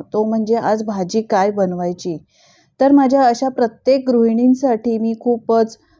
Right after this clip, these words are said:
चविष्ट अशी भाजीची रेसिपी घेऊन आलेली आहे. आशा करते ही रेसिपी तुम्हाला नक्कीच आवडेल. चला तर वेळ न घालवता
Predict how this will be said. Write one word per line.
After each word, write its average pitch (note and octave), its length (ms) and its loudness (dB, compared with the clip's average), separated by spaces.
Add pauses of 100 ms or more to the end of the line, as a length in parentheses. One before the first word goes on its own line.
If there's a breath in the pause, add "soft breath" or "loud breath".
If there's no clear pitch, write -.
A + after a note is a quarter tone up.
(180)
चविष्ट B3+ 520 2
अशी A3+ 440 2
भाजीची G#3 560 -2
रेसिपी G#3 440 -4
घेऊन G3 320 -2
आलेली F#3 380 -2
आहे. G3 240 0 (420 soft breath)
आशा A3 340 0
करते C#4 320 2
ही C4 200 4
रेसिपी A#3 460 0
तुम्हाला G3+ 480 -2
नक्कीच G#3 560 -4
आवडेल. E3+ 340 -2 (540)
चला C4 320 4
तर C#4+ 180 4
वेळ A#3 280 4
न B3 100 2
घालवता A3 540 2